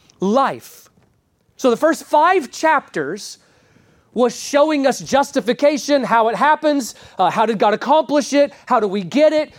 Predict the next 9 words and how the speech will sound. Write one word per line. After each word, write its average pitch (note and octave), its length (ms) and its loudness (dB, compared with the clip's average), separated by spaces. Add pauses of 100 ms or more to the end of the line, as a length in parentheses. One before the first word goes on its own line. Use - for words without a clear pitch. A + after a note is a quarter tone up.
here C#4+ 240 4
are A3+ 60 4
the G#3 100 0
glorious A3 560 2
ramifications A3 1040 0
of E4 140 0
it, D#4+ 140 -6
chapter F#3+ 340 -4
five. F4+ 760 2